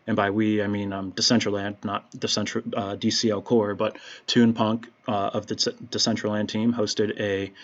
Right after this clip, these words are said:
uh, acoustic concert, a live concert that was hosted in Decentraland, and we had over a hundred and ten people come out for the concert. So it's something that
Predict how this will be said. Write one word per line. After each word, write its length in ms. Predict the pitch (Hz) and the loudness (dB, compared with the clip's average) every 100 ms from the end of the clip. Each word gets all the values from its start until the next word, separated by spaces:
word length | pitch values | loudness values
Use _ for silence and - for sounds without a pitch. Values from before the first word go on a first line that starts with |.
| - - 104 | -20 -10 -4
uh, 200 | 98 - | -4 -4
acoustic 540 | 117 120 117 117 107 | 2 2 4 0 0
concert, 520 | - 107 107 117 120 - | -2 -2 0 0 0 -2
a 100 | 107 | -4
live 440 | 104 104 110 113 | 0 2 2 0
concert 500 | - 113 104 104 101 | 0 -2 0 -4 -4
that 140 | - 117 | -4 -4
was 120 | - | 0
hosted 380 | 110 104 107 104 | 0 -2 -4 -4
in 100 | 113 | -2
Decentraland, 680 | 120 120 117 113 104 107 98 - - - - | 2 2 2 2 0 -4 -8 -18 -20 -16 -8
and 160 | 104 | -4
we 140 | 104 107 | -2 0
had 280 | 113 104 107 | 0 0 0
over 360 | 113 120 110 | 2 4 4
a 80 | 101 | 2
hundred 320 | 120 117 117 | 2 2 2
and 100 | 101 | 0
ten 220 | - 110 | 0 -2
people 420 | 107 107 107 135 127 | 0 -4 -2 -4 -2
come 160 | 117 | 0
out 180 | 117 - | 0 0
for 100 | 113 | -4
the 80 | 104 | -6
concert. 500 | - 110 - 139 - - - - - | -6 -6 -4 -4 -6 -16 -20 -20 -8
So 400 | - 127 117 110 | 4 6 8 6
it's 300 | 117 113 - - _ _ | 2 2 2 0 _ _
something 460 | - - 139 139 143 | -2 4 4 6 4
that 240 | 110 110 | 4 2